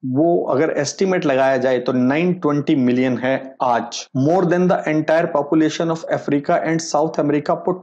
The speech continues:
together। अगर Africa और South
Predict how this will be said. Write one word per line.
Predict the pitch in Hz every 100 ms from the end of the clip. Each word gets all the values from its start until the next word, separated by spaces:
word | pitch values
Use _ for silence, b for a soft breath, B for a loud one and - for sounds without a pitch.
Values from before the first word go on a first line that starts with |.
| 170
together। | 147 165 165 127 - _ _ -
अगर | 143 165 175 208 - _ _ _
Africa | 131 - 156 156 180
और | - 156 151
South | - - 165 196 -